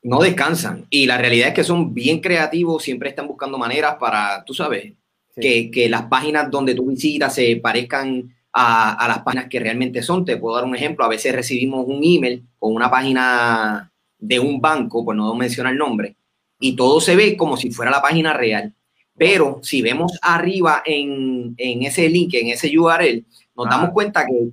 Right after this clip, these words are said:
Speaker 1: que, que las palabras no, no están normal. O sea, no, no, no, no es la página real.
Speaker 2: Ok.
Speaker 1: Y eso es una de las cosas que tenemos que estar pendientes.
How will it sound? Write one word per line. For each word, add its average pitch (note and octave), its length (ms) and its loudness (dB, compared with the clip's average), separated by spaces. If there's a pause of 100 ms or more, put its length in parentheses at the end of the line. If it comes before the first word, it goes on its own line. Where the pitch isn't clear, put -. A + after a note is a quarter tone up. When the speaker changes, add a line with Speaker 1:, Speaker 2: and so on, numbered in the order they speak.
(120)
Speaker 1:
que, A#2 420 0 (140)
que C3+ 140 -2
las B2+ 160 -2
palabras E3 520 2
no, D#3+ 460 0
no D3+ 200 -2
están F#3 280 2
normal. B2 720 0
O A#2 80 -14
sea, C3+ 160 -2
no, B2+ 220 -6
no, C#3 280 -10 (300)
no, C#3+ 320 -2
no D3 320 2
es G3 120 4
la D3 280 2
página C#3+ 360 0
real. A2+ 440 -2 (320)
Speaker 2:
Ok. - 100 -12
Speaker 1:
Y D3 120 4
eso F3+ 280 4
es D3 100 4
una E3 160 0
de E3 60 0
las E3 100 -2
cosas E3+ 220 -2
que C#3 120 -4
tenemos A2+ 280 -6
que B2+ 80 -10
estar A#2+ 200 -8
pendientes. G#2 520 -8